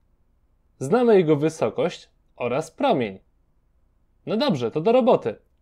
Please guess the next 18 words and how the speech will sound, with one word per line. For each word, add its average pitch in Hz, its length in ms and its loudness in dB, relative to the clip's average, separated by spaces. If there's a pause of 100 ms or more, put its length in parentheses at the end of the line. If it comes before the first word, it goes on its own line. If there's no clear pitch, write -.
(100)
Narysujmy 240 540 2
ten 123 160 -4
stożek. 104 500 -10 (1160)
Oto 147 320 0
on. 156 260 2 (2000)
Zaznaczmy 196 520 0
teraz 190 280 0
przekrój 139 420 -2
osiowy. 156 500 -2 (160)
Jak 160 160 -2
mówiliśmy 180 540 0
przed 143 240 -6
chwilą, 170 400 0 (340)
jest 190 320 0
to 220 80 4
trójkąt 147 480 -2
równoramienny. 214 840 0 (1500)
Dodatkowo 156 720 0